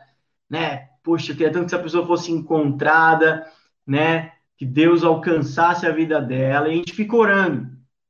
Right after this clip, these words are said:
orando, orando, orando, orando, orando. E, de repente, no aniversário de família,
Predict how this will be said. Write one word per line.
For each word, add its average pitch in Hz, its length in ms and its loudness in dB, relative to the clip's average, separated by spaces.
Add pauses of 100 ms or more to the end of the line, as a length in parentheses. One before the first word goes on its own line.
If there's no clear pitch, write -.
(240)
orando, 175 560 0
orando, 165 420 0
orando, 165 380 0
orando, 156 420 -4
orando. 156 380 -6
E, - 40 -12
de 196 80 -6
repente, 214 640 -2
no 226 120 0
aniversário 220 960 0
de 214 100 0
família, 233 880 -4